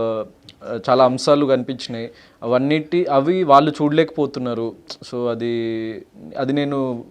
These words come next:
వెలికి తీయాలి, అది బయట పెట్టాలని చెప్పేసి దృఢంగా నమ్మి, so, చిన్న చిన్న మిస్టేక్స్‌ని వాళ్ళు కావాలని పెద్దదిగా చేయడానికి వాళ్ళు ట్రై చేస్తున్నారు.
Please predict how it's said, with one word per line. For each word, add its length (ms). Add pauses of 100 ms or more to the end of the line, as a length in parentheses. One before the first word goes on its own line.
(120)
వెలికి 260
తీయాలి, 380
అది 100
బయట 300
పెట్టాలని 460
చెప్పేసి 360
దృఢంగా 400
నమ్మి, 420 (460)
so, 80
చిన్న 200
చిన్న 220
మిస్టేక్స్‌ని 880
వాళ్ళు 260
కావాలని 640
పెద్దదిగా 580 (120)
చేయడానికి 440
వాళ్ళు 200
ట్రై 160
చేస్తున్నారు. 600